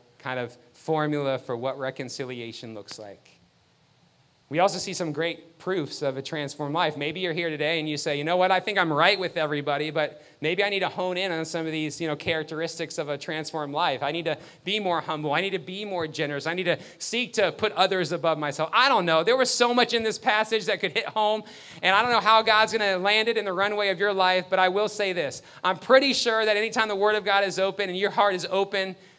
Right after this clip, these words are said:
that the Spirit of God is trying to get across something to you. And so here is your moment to take that, to deal with it, to do business with God,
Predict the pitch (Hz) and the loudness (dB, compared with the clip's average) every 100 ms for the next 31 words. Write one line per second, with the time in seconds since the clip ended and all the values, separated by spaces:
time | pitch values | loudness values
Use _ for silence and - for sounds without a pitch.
0 | _ 156 175 - 214 220 185 190 185 180 | _ -6 -4 -2 2 2 2 2 2 0
1 | - 185 175 156 165 190 190 196 180 - | -2 -2 -2 -4 -2 -4 -2 -2 -2 -4
2 | - 180 175 170 156 - 151 123 104 98 | -6 -6 -6 -8 -8 -8 -8 -8 -12 -14
3 | 82 _ _ _ _ _ _ _ _ _ | -20 _ _ _ _ _ _ _ _ _
4 | _ _ 180 175 185 - - 233 233 220 | _ _ -6 -2 -4 -4 -6 0 2 2
5 | 190 147 196 196 180 160 143 127 120 _ | 0 -4 -6 -4 -4 -4 -4 -8 -12 _
6 | _ _ _ _ 165 147 - 196 202 - | _ _ _ _ -12 -10 -4 -4 -4 -2
7 | 202 190 185 - _ _ _ _ - 160 | 0 0 -4 -8 _ _ _ _ -12 -10
8 | 147 185 202 202 196 185 175 170 147 160 | -2 0 2 0 -4 -8 -8 -8 -8 -8
9 | 160 180 165 175 - 120 110 104 | -8 -8 -10 -10 -6 -6 -6 -10